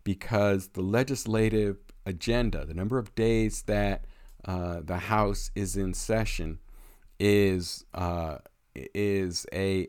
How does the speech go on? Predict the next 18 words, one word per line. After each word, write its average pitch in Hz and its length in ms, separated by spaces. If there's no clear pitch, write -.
a 87 180
random 95 640
factor. 95 720
Realize 113 800
that, 98 460
um, 87 640
uh, 85 340
senators 120 960
and 95 500
congresspeople 101 1000
in 98 180
Washington, 92 800
they, 113 300
they 113 320
don't 190 200
work 139 460
a 98 80
regular 107 760